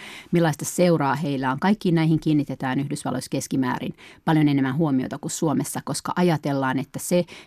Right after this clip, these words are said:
millaisia ratkaisuja tehdään, kun lapsi on viisi tai kuusi tai seitsemän, vaikuttaa siihen, millaiseen yliopistoon hän pääsee seitsemäntoista, kahdeksantoista-vuotiaana. Ja se, millaiseen yliopistoon hän pääsee,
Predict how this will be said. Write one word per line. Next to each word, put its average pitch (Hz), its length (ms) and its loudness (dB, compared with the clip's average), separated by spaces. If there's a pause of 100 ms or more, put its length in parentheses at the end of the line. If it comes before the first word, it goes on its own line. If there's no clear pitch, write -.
millaisia 151 340 0
ratkaisuja 147 480 -4
tehdään, 143 320 -4
kun 147 120 -4
lapsi 143 260 -4
on 135 80 -2
viisi 147 300 0
tai 127 220 -4
kuusi - 260 -2
tai 131 160 -6
seitsemän, 135 500 -4
vaikuttaa 143 460 -4
siihen, 139 280 -4
millaiseen 139 520 0
yliopistoon 143 640 -2
hän 139 140 -6
pääsee 139 380 -2
seitsemäntoista, - 640 -6
kahdeksantoista-vuotiaana. - 1040 -6 (340)
Ja - 60 -6
se, 175 120 2
millaiseen 165 420 4
yliopistoon 151 600 0
hän 139 140 -4
pääsee, 143 460 -6